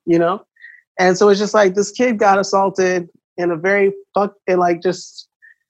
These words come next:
you know, all, you know, got drugs, got, you know, all the stuff,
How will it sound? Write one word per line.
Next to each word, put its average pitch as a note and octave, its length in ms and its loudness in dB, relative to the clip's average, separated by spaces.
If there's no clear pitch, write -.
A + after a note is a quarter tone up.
you A3 140 2
know, G3 400 2
all, G#3+ 340 2
you G3+ 120 -2
know, F#3+ 140 0
got E3 200 -6
drugs, G#3+ 540 0
got, E3+ 320 -4
you E3+ 100 -4
know, E3+ 380 -6
all G#3 160 2
the G#3 60 -2
stuff, G3 500 -2